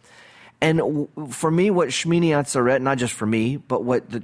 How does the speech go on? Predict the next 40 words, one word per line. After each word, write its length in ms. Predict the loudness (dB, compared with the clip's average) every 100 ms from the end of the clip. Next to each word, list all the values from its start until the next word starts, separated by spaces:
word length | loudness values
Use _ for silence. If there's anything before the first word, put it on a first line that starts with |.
| -12
for 180 | -8 -6
the 80 |
Jewish 280 | -4 -4 -4
people, 280 | -4 -4 0
what 160 | 0 -2
Shmini 300 | -2 -2 0
Atzeret, 640 | 0 0 0 2 2 0
the 180 | -2 -2
eighth 240 | 0 -2
day, 280 | -2 -2 -2 -6 -8
which, 220 | -4 -2
by 120 | 0 2
the 100 | 2
way, 160 | 2
Atzeret, 920 | 2 0 -2 -2 0 2 2 0 -4 _ _ _
uh, 580 | -2 0 2 2 2 0
Atzer, 720 | -2 -4 -4 0 0 0 -2 -10 -20 _ -6
Atzera, 460 | -4 0 2 2
I 100 | 2
think 220 | 0 -4
it 80 | -2
is, 180 | -2 -2 -10 -8
um, 340 | -2 0 0 -2 -6 -2
that 180 | 0 2
is 200 | 2 2
a, 240 | 2 0
similar 500 | -2 0 2 2 2
to 240 | 0 0 2
Mikra 340 | 0 0 -2
Kodesh. 460 | -2 -2 0 -2 -6
It's 120 | -10
a 40 |
calling 540 | -10 -4 0 0 0 -2
out. 320 | -4 -8 -20 _ -20 -20 -10
Um, 480 | -2 0 2 0 -2
so 120 | -2
it's 160 | -4 -4
a, 140 | -6
it's 160 | -6 -6
an 260 | -6 -6